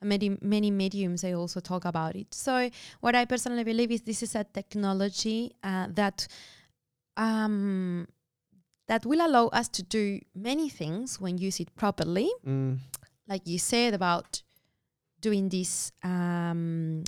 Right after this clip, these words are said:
Speaker 1: consciousness
Speaker 2: Transference.
Speaker 1: projections
Speaker 2: Mm.
Speaker 1: to other dimensions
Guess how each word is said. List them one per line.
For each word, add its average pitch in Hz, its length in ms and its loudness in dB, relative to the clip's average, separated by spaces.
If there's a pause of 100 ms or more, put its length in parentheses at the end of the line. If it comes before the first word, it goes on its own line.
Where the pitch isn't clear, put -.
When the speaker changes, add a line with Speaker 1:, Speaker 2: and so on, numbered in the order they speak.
(400)
Speaker 1:
consciousness 190 800 0
Speaker 2:
Transference. 143 260 -2
Speaker 1:
projections 143 1160 0
Speaker 2:
Mm. 123 140 -6 (300)
Speaker 1:
to 202 240 0
other 185 200 2
dimensions 190 1200 2